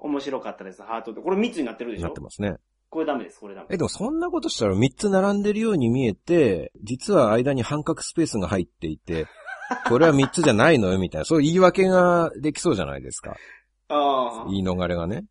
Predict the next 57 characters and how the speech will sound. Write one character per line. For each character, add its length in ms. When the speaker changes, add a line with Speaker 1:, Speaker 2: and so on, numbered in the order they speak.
Speaker 2:
そ 120
の 60
グ 140
レ 180
ー 20
ゾ 180
ー 40
ン 80
み 100
た 100
い 40
な 340
話 360
に 60
な 100
る 80
わ 60
け 60
じ 60
ゃ 60
な 100
い 40
で 60
す 100
か。 100
Speaker 1:
<laughs> 0
は 260
い、 100
は 60
い。 100
Speaker 2:
一 80
通 120
の 100
メ 100
ー 40
ル 60
の 80
中 140
の 100
個 160
数 220
で 140
決 120
め 100
た 100
方 60
が 80
い 40
い 20
と 80
思 120
う 20
ん 20
で 60
す 100
よ 60
ね。 80